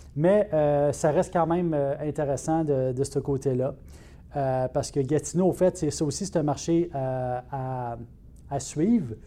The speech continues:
Il y a beaucoup maintenant de propriétaires du côté d'Ottawa qui sont en train de faire des transactions du côté de Gatineau. On, il y a juste une rivière, au fait, c'est une province à l'autre, là. Il y a une rivière, là, qui sépare le, les, euh, les deux marchés.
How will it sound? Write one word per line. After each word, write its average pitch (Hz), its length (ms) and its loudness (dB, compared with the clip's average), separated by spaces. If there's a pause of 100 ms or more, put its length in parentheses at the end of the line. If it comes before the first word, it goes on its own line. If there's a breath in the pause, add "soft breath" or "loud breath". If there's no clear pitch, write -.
(280 loud breath)
Il 143 60 0
y - 20 4
a 143 40 6
beaucoup 156 300 -2
maintenant 170 360 0
de 143 140 -2
propriétaires 170 960 0
du 123 100 -10
côté 143 340 -2
d'Ottawa 143 760 2 (320 loud breath)
qui - 80 -16
sont 143 200 -2
en 143 120 0
train 151 160 0
de 143 60 -2
faire 185 280 4
des 170 140 2
transactions 147 640 -4
du - 120 -12
côté 139 360 -6
de 127 140 -6
Gatineau. 143 840 -2 (340 loud breath)
On, 123 220 -6 (180)
il - 40 -4
y - 20 -2
a 135 40 2
juste 170 220 0
une 143 100 0
rivière, 135 400 0
au 120 80 -4
fait, 143 240 -6
c'est - 80 -10
une 127 80 -4
province 139 360 -4
à 123 80 -2
l'autre, 190 280 -6
là. 196 100 -4 (420 loud breath)
Il 139 80 -2
y 156 40 2
a 196 40 -4 (100)
une 175 140 4
rivière, 160 440 4
là, 143 100 0
qui - 120 -10
sépare 143 380 -4
le, 135 180 -4
les, 120 260 -6
euh, 120 560 -8 (100)
les 131 100 -4
deux 151 140 0
marchés. 156 480 -2